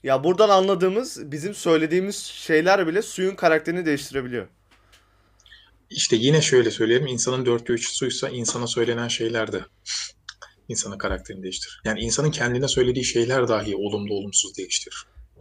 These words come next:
Speaker 1: Ya bütün anahtar kelime su mu yani? İçimizde su olduğu için mi böyle kolay etkileniyoruz?
Speaker 2: Ee, ya burada şöyle bir inanç işin içine girecek. Ee, hani canlı varlıklar sudan yaratılmıştır.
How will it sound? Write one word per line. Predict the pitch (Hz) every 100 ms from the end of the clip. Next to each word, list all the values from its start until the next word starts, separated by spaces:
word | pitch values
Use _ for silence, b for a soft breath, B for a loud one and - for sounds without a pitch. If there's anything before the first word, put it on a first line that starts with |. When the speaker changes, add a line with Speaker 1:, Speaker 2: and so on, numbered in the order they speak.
| -
Speaker 1:
Ya | 107
bütün | 117 -
anahtar | 180 175 180 180 202
kelime | 190 202 196 202
su | -
mu | 240
yani? | 135 101 95 95 - -
İçimizde | - 135 131 147
su | 147
olduğu | 156 147 190
için | 175 120
mi | 104
böyle | 107 104 -
kolay | - 117 110
etkileniyoruz? | - 107 101 98 92 - - _ - - - _ _ _ _ _ _ _ _ - _ - -
Speaker 2:
Ee, | 113 104 104 104 101 _ - - _ _ _ _ _ _ _ _ -
ya | 131 143 110
burada | 127 143 151 156 -
şöyle | - - 147 139
bir | 131
inanç | 123 135 147 - -
işin | 135 - 104
içine | 101 107 98
girecek. | 98 98 113 - - - _ _ -
Ee, | - - -
hani | 107 113 117
canlı | 117 113 120 120
varlıklar | 120 117 123 - 123
sudan | - 123 117
yaratılmıştır. | 117 110 107 107 101 - -